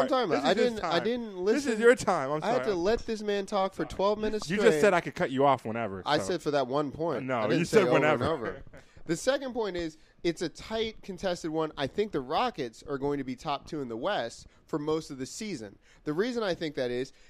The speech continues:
Speaker 1: is because you're basically upgrading a better C P three that's more athletic and younger.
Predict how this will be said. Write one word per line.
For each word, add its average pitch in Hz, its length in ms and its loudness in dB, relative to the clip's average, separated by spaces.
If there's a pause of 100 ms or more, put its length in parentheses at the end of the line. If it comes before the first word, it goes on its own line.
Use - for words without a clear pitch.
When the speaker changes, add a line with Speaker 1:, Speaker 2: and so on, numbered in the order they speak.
(120)
Speaker 1:
is 160 160 0
because 170 540 -2 (220)
you're 160 200 2
basically 190 720 -2
upgrading 139 680 2 (280)
a 147 60 0
better 170 360 2
C 170 240 -10
P 160 160 -8
three 160 260 -2
that's 127 220 -2
more 151 240 0
athletic 147 400 -2
and 117 160 -6
younger. 123 420 -4